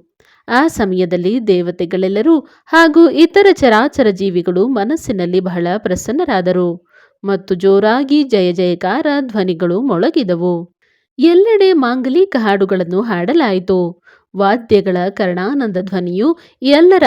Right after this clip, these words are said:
ಆನಂದವನ್ನು ಹೆಚ್ಚಿಸಿತು. ಅನಂತರ ಶ್ರೀ ವಿಷ್ಣು, ನಾನು, ದೇವತೆಗಳು, ಋಷಿಗಳು ಹಾಗೂ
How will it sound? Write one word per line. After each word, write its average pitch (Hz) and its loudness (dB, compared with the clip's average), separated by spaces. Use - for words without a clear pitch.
ಆನಂದವನ್ನು 254 0
ಹೆಚ್ಚಿಸಿತು. 196 0
ಅನಂತರ 202 -2
ಶ್ರೀ 185 -4
ವಿಷ್ಣು, 185 -2
ನಾನು, 196 0
ದೇವತೆಗಳು, 254 4
ಋಷಿಗಳು 285 4
ಹಾಗೂ 339 4